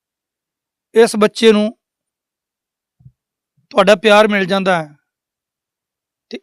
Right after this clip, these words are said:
ਇਹਦੀ ਗਰੀਬੀ ਚੱਕੀ ਜਾ ਸਕਦੀ ਹੈ। ਘਰ ਦੇ ਵਿੱਚ ਸਿਰਫ ਇੱਕੋ ਇੱਕ ਇਹ ਲੜਕੀ ਹੈ, ਜਿਹੜੀ ਆਪਣੇ ਮਾਂ-ਬਾਪ ਦਾ ਸਹਾਰਾ ਬਣੀ ਹੋਈ ਹੈ। ਮਾਂ-ਬਾਪ ਦਾ ਸਹਾਰਾ ਹਮੇਸ਼ਾ ਬੇਟੀਆਂ ਹੀ ਬਣਦੀਆਂ ਆਈਆਂ। ਬੇਟੇ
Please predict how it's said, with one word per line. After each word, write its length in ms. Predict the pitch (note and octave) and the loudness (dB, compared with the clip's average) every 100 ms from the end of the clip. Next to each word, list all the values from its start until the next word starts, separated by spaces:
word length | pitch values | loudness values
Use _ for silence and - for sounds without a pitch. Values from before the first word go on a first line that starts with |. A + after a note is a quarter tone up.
| - | -2
ਇਹਦੀ 220 | A3+ G#3 | -2 -2
ਗਰੀਬੀ 320 | F#3+ F3+ D#3+ | -4 -4 -6
ਚੱਕੀ 280 | D#3+ - F3 | -8 -12 -10
ਜਾ 140 | D#3+ | -10
ਸਕਦੀ 400 | C#3+ C#3 B2 B2 | -12 -14 -18 -20
ਹੈ। 120 | A#2+ A#2+ _ _ _ _ _ _ _ _ _ _ _ _ _ _ _ _ G#3+ | -20 _ _ _ _ _ _ _ _ _ _ _ _ _ _ _ _ _ -2
ਘਰ 120 | F#3 | 0
ਦੇ 140 | F3+ | 2
ਵਿੱਚ 360 | A3 A3 A3+ G#3+ B3 _ _ _ _ _ _ | 0 0 -4 -6 -12 _ _ _ _ _ _
ਸਿਰਫ 260 | - G#3 - | -8 -8 -8
ਇੱਕੋ 420 | - G#3+ - A3+ | -6 -8 -2 -2
ਇੱਕ 140 | A3 | -2
ਇਹ 160 | A3 G3+ | -4 -4
ਲੜਕੀ 400 | F3 D#3+ F#3 F3+ | -8 -10 -6 -6
ਹੈ, 160 | D3+ E3 _ _ _ _ _ _ _ _ | -6 -12 _ _ _ _ _ _ _ _
ਜਿਹੜੀ 140 | F#3+ | -4
ਆਪਣੇ 240 | G3 E3 F#3 | -4 -4 -6
ਮਾਂ-ਬਾਪ 400 | E3+ E3 D#3+ C#3+ | -4 -2 -4 -4
ਦਾ 100 | D#3+ | -8
ਸਹਾਰਾ 360 | E3 C#3 D3+ | -8 -8 -8
ਬਣੀ 240 | C#3 C#3 B2+ | -8 -12 -12
ਹੋਈ 220 | B2+ A#2+ | -16 -18
ਹੈ। 120 | A2 _ _ _ _ _ _ _ _ _ _ _ _ _ _ _ _ _ _ - | -20 _ _ _ _ _ _ _ _ _ _ _ _ _ _ _ _ _ _ -6
ਮਾਂ-ਬਾਪ 420 | F3 G3+ A3 G#3+ | -2 2 2 2
ਦਾ 120 | A3 | 0
ਸਹਾਰਾ 560 | G#3+ F#3+ E3+ F#3 F#3+ - _ _ _ _ _ F#3 | -2 0 0 0 -2 -6 _ _ _ _ _ -6
ਹਮੇਸ਼ਾ 300 | G3 F#3 G3+ | -4 -2 0
ਬੇਟੀਆਂ 360 | F3 F3+ G3 | 0 0 -2
ਹੀ 60 | G3 | -4
ਬਣਦੀਆਂ 320 | E3+ D#3+ E3 | -4 -6 -8
ਆਈਆਂ। 300 | D3 D3+ D#3+ _ _ _ _ _ _ _ _ _ _ _ _ | -8 -10 -12 _ _ _ _ _ _ _ _ _ _ _ _
ਬੇਟੇ 540 | D3+ F#3+ G#3 G#3+ G#3+ | -2 0 2 0 0